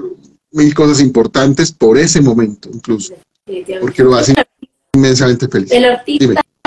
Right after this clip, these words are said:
Speaker 2: es la persona indicada para tener obligatoriamente esos momentos de felicidad. Lo digo yo porque en mis clases, en, en las clases que, que doy de baile,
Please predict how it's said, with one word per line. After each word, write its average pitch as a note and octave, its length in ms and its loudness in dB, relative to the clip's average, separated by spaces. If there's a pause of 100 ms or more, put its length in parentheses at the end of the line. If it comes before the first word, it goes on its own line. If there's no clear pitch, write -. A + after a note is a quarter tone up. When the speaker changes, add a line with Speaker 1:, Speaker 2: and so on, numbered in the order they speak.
(160)
Speaker 2:
es B3 240 -4
la B3+ 160 -8
persona A3 360 -8
indicada B3 760 -8 (680)
para G#3 420 -4
tener A3 580 -6
obligatoriamente B3+ 1120 -6
esos B3 200 -6
momentos A#3 320 -6
de B3 80 -4
felicidad. G3+ 540 -4 (360)
Lo A#3 140 -2
digo C#4+ 200 2 (100)
yo C#4 260 -2 (240)
porque G#3+ 260 -4
en G#3 80 -2
mis G3 120 -4
clases, A#3+ 520 -2
en, - 240 -10
en G3 100 -8
las G3 120 -8
clases A3 480 -4
que, G3 420 -12
que G3+ 100 -6
doy G3 200 -2
de A3 120 -2
baile, G3+ 520 0